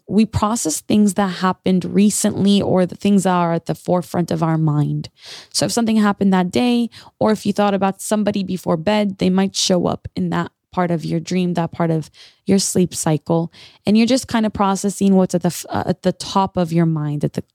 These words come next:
top of your conscious mind. And once you do that, if you sleep well enough for, for long enough, um, then you can move on during rem sleep. You can move on to start processing things from the past,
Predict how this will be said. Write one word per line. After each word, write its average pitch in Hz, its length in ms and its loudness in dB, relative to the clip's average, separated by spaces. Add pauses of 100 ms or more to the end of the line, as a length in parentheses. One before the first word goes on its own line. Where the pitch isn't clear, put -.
(200)
top 196 240 -2
of 190 120 -2
your 170 220 2 (400)
conscious 175 500 -2
mind. 147 440 0 (640)
And 190 120 4
once 269 320 0
you 262 100 4
do 180 260 2
that, 170 640 -2 (1080)
if 311 320 0
you 240 120 4
sleep - 420 0
well 220 280 4
enough 214 320 0
for, 190 320 2 (160)
for 196 260 2
long 190 380 2
enough, 175 580 -2 (360)
um, 185 340 2
then 190 240 2
you 202 120 2
can 202 220 6
move 208 260 4
on 185 340 2
during 220 340 2
rem 190 220 2
sleep. 196 380 -2
You 185 100 -2
can 185 180 4
move 247 220 6
on 220 180 2
to - 80 -6
start - 300 -2
processing 180 720 0
things 175 300 0
from 175 160 2
the 151 100 4
past, 160 600 -2